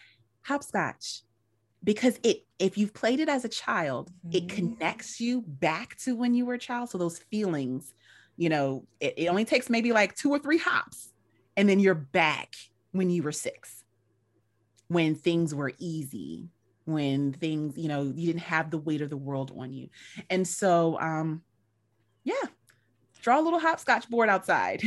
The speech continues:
Speaker 1: <laughs>
Speaker 2: I
Speaker 1: in your
Speaker 2: love
Speaker 1: back.
Speaker 2: that.
Speaker 1: Yeah.
Speaker 2: Yes.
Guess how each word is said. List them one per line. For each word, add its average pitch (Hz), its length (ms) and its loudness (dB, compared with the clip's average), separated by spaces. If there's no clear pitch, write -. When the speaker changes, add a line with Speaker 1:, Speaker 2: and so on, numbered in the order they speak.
Speaker 1:
<laughs> - 120 0
Speaker 2:
I 226 120 10
Speaker 1:
in 370 60 6
your 285 80 10
Speaker 2:
love 262 220 10
Speaker 1:
back. 277 120 0
Speaker 2:
that. 135 680 6
Speaker 1:
Yeah. 175 580 6
Speaker 2:
Yes. - 240 -2